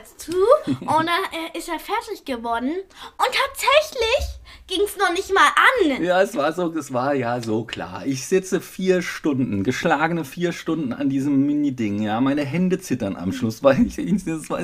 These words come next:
Speaker 2: nicht mehr möglich, diese Schrauben richtig da reinzudrehen. Ich schaff's trotzdem. Ich bin froh. Ich freue mich total.
Speaker 1: Und dann
Speaker 2: Franka
Speaker 1: schafft
Speaker 2: ist wahnsinnig
Speaker 1: das ging's noch
Speaker 2: aufgeregt.
Speaker 1: nicht mal an.
Speaker 2: Wir ba-, wir haben's zusammengebaut, wir drehen's um, wir wollen's anschalten und tot.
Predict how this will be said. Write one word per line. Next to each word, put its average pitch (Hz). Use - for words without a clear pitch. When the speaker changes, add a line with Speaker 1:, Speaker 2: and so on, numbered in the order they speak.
Speaker 2:
nicht 202
mehr 165
möglich, 190
diese 185
Schrauben 170
richtig 143
da 131
reinzudrehen. 117
Ich 156
schaff's -
trotzdem. 160
Ich 175
bin 180
froh. 175
Ich 180
freue 170
mich 180
total. 180
Speaker 1:
Und -
dann -
Speaker 2:
Franka -
Speaker 1:
schafft -
Speaker 2:
ist -
wahnsinnig 175
Speaker 1:
das 554
ging's -
noch 427
Speaker 2:
aufgeregt. 466
Speaker 1:
nicht -
mal 440
an. 294
Speaker 2:
Wir 196
ba-, 180
wir 175
haben's 185
zusammengebaut, 175
wir 180
drehen's 180
um, 170
wir 160
wollen's 151
anschalten 139
und 131
tot. 101